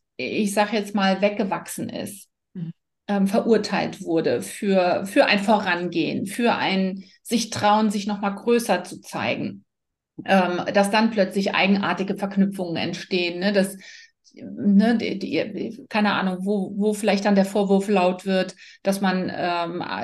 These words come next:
Speaker 1: neue Werte hat, dass man, äh, dass, äh, wir teilen, ich teile meine, wir teilen nicht mehr die gleichen Werte. Da haben wir vor ein paar Monaten mal ein E-Mail bekommen, wo wir gedacht haben, wir haben unsere Werte <laughs> eigentlich gar nicht verändert. Da,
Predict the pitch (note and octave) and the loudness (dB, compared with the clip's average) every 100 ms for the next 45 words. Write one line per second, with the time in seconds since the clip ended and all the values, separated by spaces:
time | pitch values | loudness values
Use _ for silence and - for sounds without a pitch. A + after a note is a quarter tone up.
0 | F#3+ F#3+ F#3 G3 F#3+ F#3 G3 G3+ F#3+ F3+ | 4 4 6 4 6 4 4 2 0 -2
1 | - - F3 F3+ E3+ E3+ B2 G#2 F3+ F3+ | -4 -6 -6 -4 -4 -4 -4 -2 -4 -4
2 | - - E3+ E3+ E3+ E3+ - - _ - | -8 -6 -2 -2 -4 -6 -18 -20 _ -10
3 | - - - G3 G3 - G3 G3+ G3+ G3+ | -10 -8 -4 0 0 2 4 6 4 4
4 | - G#3 G3+ G3+ F#3+ F#3+ F#3 D3 - - | 0 2 4 6 6 4 0 -8 -6 -2
5 | G3 G3+ G3+ G3+ G3+ G#3 G#3 - G3 G3 | 2 2 2 0 2 4 2 2 0 0
6 | G3 F#3 F#3 G3+ F#3+ F3+ G3 G3 F#3 F3+ | 0 -2 -2 -2 0 2 2 0 -4 -2
7 | F#3+ F#3+ F#3+ F3 F#3+ - - - - G#3+ | -2 -2 -2 0 -2 -4 -16 -20 -4 4
8 | G3 F#3 F#3 F#3 F#3 F#3 F3 F3 F3+ - | 6 6 2 -2 -2 -4 -2 0 0 0
9 | F#3 F3 F3+ F3+ G3 F3+ F3+ F#3 F3+ F3 | 0 0 -2 -2 0 0 0 0 0 0
10 | F#3 F3+ F3 E3+ D#3+ F#3 F#3 F3 F4 - | 0 -2 -2 -4 -6 -6 -4 -2 0 -2
11 | G3 - - B3+ A3 C#4 - B3 G#3 D4+ | -2 -6 -4 2 4 2 2 0 2 2
12 | F4 E4 - G4+ G4 A3 | 4 2 -2 -4 0 2